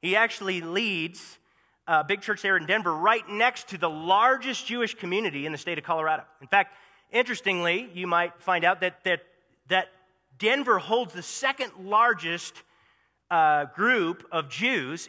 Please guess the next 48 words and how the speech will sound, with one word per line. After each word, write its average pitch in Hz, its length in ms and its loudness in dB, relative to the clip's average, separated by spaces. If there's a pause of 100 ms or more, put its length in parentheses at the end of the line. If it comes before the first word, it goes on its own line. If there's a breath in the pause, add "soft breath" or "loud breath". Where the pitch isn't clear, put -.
in 190 140 0
the 202 80 -2
U 220 160 0
S. - 340 -6 (2500)
And 143 100 -12
so 196 140 -2
he's 208 180 -2
there, 226 320 6
and 180 100 -2
they're 214 140 4
seeing 262 380 -4
persecution. 180 800 -4
There's 165 140 2
a 165 40 0
lot 175 160 4
of 175 80 -2
graffiti. 202 540 -4
There's 151 400 0 (360 soft breath)
beatings 202 460 -2
that 196 120 0
happen. 196 420 2
There's 165 140 -4
things, 196 180 -2 (100)
they 214 80 0
don't 196 160 -2
make 165 160 -4
the 156 80 -8
news. 160 460 -4 (840)
But 190 240 4
there's 185 220 0
things 247 180 -2
like 226 140 4
that 214 160 2
happening, 220 500 2
and 185 80 -2
he 175 40 -2
goes, 175 180 2
"Guys, 220 200 0
I, 220 220 4
I 190 160 6
feel 311 240 -2
like 202 160 2
the 254 80 -6
time 202 340 -4
is 175 140 -8
now. 208 240 0
At 226 180 -6
least, 269 180 -12